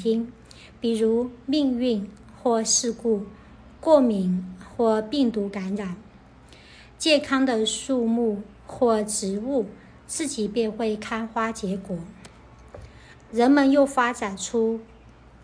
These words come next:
园艺学来促进树和植物的健康生长。瑜伽的开发是为了帮助人，帮助人类解脱上述三种痛苦的困扰。瑜伽包含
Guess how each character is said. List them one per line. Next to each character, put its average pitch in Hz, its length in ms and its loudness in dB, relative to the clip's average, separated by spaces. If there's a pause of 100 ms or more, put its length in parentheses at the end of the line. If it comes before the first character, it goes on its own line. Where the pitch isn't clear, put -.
园 233 240 2
艺 285 180 -2
学 208 480 -4 (420)
来 208 260 -2
促 262 280 -4
进 254 240 2
树 233 540 -4
和 226 280 -6
植 214 240 -4
物 240 160 -2
的 202 160 -2
健 220 260 -4
康 233 300 -4
生 254 340 0
长。 190 260 -8 (760)
瑜 247 120 -2
伽 311 180 0
的 269 120 -2
开 240 260 -4
发 240 260 -2
是 233 200 -2
为 220 200 -2
了 208 140 -2
帮 226 320 -2
助 247 220 -2
人， 202 540 -4 (800)
帮 277 200 4
助 285 160 -4
人 202 280 -2
类 226 340 0
解 202 260 0
脱 240 320 -4
上 240 340 -2
述 226 260 -4
三 254 300 0
种 202 260 -4
痛 240 240 -4
苦 - 160 -8
的 185 140 -6
困 226 320 -4
扰。 190 100 -4 (1000)
瑜 233 140 0
伽 269 240 4
包 269 280 0
含 202 360 -6